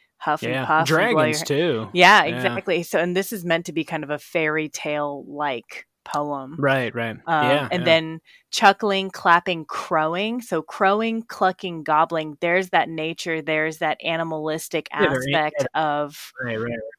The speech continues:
Speaker 1: of the, the men there. So I like that progression of kind of, like, hitting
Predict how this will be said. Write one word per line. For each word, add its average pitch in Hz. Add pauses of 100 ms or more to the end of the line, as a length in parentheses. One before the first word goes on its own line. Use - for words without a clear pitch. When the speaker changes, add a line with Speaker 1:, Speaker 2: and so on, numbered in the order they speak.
(140)
Speaker 1:
of 147
the, 151 (100)
the 151
men 151
there. 143
So -
I 160
like 180
that 165
progression 156
of 139 (440)
kind 160
of, 151
like, 156
hitting 165